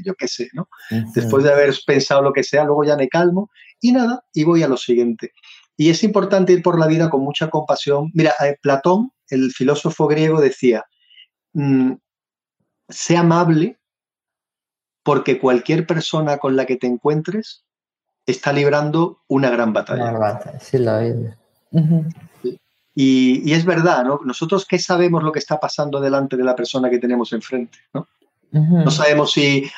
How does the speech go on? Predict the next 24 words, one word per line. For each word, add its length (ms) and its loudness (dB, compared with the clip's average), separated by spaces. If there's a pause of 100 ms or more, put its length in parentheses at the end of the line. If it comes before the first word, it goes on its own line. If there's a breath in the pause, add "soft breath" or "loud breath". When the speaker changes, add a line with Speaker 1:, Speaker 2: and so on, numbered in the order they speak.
Speaker 1:
ha 80 -2
discutido 460 0
con 120 2
su 140 -2
mujer, 480 2
si 300 0
ayer 300 4
se 140 -2
le 80 2
murió 260 4
un 120 2
hijo, 360 2
no, 100 -8
no, 120 -2
no, 100 0 (120)
no 120 0
sabemos 440 0
lo 120 -2
que, 360 -2 (360 loud breath)
lo 100 -2
que 120 -2
pasa, 380 -4
¿no? 200 -6
Entonces, 600 -2